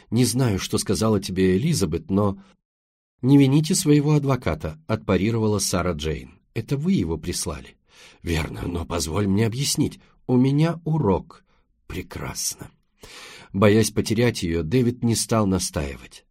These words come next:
Выдвинув деревянный стул из-за письменного стола, он снял пиджак, галстук и, наконец,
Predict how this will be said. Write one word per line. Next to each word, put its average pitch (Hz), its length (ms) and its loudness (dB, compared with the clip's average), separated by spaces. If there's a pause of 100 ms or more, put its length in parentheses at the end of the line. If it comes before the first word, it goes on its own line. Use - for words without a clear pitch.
(380)
Выдвинув 104 560 4
деревянный 98 560 2
стул 117 420 -4
из-за 101 320 0
письменного 95 560 -4
стола, 110 480 -2 (260)
он 127 160 4
снял 135 300 2
пиджак, 104 580 -2
галстук 131 640 0 (260)
и, 170 100 0
наконец, 98 680 2